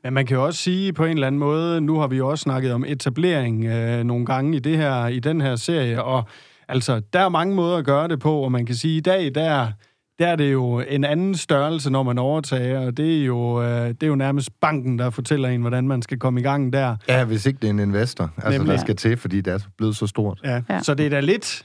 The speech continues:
Speaker 1: en anden, øh,
Speaker 3: Ikke?
Speaker 1: tid også, kan man sige, det har været.
Speaker 3: Det er fuldstændig anderledes. Vi havde, vi havde vitterlig ikke noget.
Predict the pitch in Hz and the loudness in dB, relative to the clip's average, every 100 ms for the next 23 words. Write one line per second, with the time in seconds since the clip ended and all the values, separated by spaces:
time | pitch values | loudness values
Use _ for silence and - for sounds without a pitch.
0 | - 160 156 147 156 185 208 208 185 131 | -2 0 2 0 0 2 0 2 0 0
1 | 127 113 220 208 139 127 139 - 139 113 | -2 2 2 2 0 0 -2 0 -2 0
2 | 113 - 131 147 127 117 120 170 139 - | -4 -2 -2 0 0 0 2 2 0 0
3 | 226 226 - 175 175 - 156 185 165 185 | 0 0 0 0 0 2 2 2 0 0
4 | 180 185 202 226 262 262 _ 190 196 202 | 0 2 2 2 0 -4 _ 0 2 2
5 | 220 226 185 214 202 165 165 165 151 151 | 2 0 0 0 0 0 -2 0 0 0
6 | 147 | -2